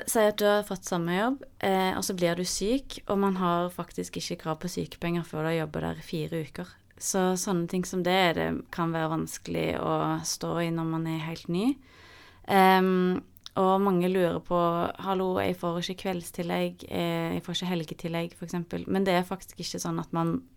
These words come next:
har krav på helgetillegg eller kveldstillegg. Hvis arbeidstiden er, skal være, for eksempel at du jobber hver søndag,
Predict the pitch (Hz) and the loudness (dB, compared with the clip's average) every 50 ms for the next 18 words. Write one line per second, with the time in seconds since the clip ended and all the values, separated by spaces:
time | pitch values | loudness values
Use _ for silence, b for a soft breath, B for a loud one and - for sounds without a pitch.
0 | - - - 160 160 160 - - 170 170 165 165 180 175 160 170 - - - - | -20 -8 -4 -4 -2 -2 -2 -2 -2 -2 0 0 0 -2 -2 -2 -4 -6 -6 -4
1 | 160 165 160 165 180 156 151 165 165 165 - 175 151 - - - 160 175 214 226 | -4 -2 -2 -2 -2 -2 -2 -2 -4 -4 -4 -6 -6 -6 -6 -4 -2 -2 -2 -2
2 | - B B B B B B B B B B B - 175 180 190 185 - - - | -4 B B B B B B B B B B B 0 2 4 4 4 2 -2 -2
3 | - - 190 165 156 - 165 - - - 180 165 170 170 165 156 156 151 - - | 0 2 2 2 2 0 -2 -4 -2 0 2 4 4 4 4 4 2 0 -2 -8
4 | - - - - - 175 160 160 156 160 160 160 160 - - - - - - - | -10 -8 -4 0 2 2 4 6 6 6 6 4 2 -2 -12 -18 -20 -20 -20 -20
5 | - _ _ _ - - 190 165 175 175 165 - 175 170 160 165 160 - - 165 | -20 _ _ _ -8 -6 -4 -2 -2 -2 -2 0 0 0 2 0 -2 -2 0 0
6 | 170 165 156 156 - 156 151 - - 160 160 - 165 160 175 175 165 160 160 165 | 2 2 0 0 -2 -4 -2 0 0 -2 0 0 0 0 0 0 0 -2 -4 -6